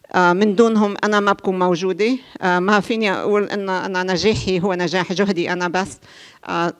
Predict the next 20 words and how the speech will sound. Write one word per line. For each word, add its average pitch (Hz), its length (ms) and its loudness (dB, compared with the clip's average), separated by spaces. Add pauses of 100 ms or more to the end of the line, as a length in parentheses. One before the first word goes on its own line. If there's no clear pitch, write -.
أنا 185 120 0
تعبت 185 340 -4
طبعًا 190 360 -2
واجتهدت، 202 520 -4
بس - 240 -8
بنفس 190 340 -6
الوقت 185 420 -2
اللي 165 140 -4
اجتهد 180 400 -2
أكتر - 340 -6
وأكتر 175 340 -6
اللي 175 120 -4
هني 180 180 -4
على 170 140 0
الفرونت 196 420 -6
لاين، 165 300 -6
المعلمين. 170 680 -6 (560)
أنا 180 340 -2
بشكر 202 440 -4
ج-، 156 320 -6